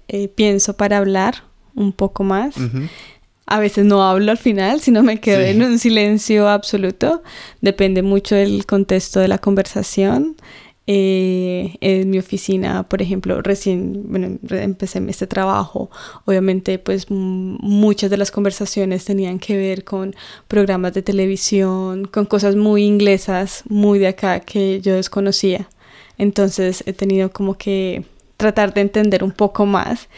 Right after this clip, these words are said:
Speaker 1: y irme más a la cultura de lo que el día a día,
Speaker 2: Mm.
Speaker 1: de lo que hablan los ingleses,
Speaker 2: Ujú.
Speaker 1: para entender y para aportar.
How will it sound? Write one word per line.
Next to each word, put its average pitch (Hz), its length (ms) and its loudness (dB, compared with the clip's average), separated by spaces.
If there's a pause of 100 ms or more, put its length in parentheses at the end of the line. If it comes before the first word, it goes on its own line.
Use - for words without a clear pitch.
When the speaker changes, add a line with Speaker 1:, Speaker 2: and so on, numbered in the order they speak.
(440)
Speaker 1:
y 196 500 0
irme 202 360 4
más 196 260 0
a 214 40 0
la 202 120 2
cultura 196 760 0 (300)
de 196 120 -2
lo 190 140 -2
que - 100 -4
el 185 120 0
día 190 300 0
a 190 40 2
día, 190 340 2
Speaker 2:
Mm. 208 120 -6
Speaker 1:
de 202 80 -2
lo 196 140 0
que 196 200 0
hablan 175 380 -2 (520)
los 214 120 -2
ingleses, 302 540 -2
Speaker 2:
Ujú. 123 100 -4
Speaker 1:
para 220 180 2
entender 240 460 0 (320)
y 214 80 -4
para 190 360 -4
aportar. 196 600 -2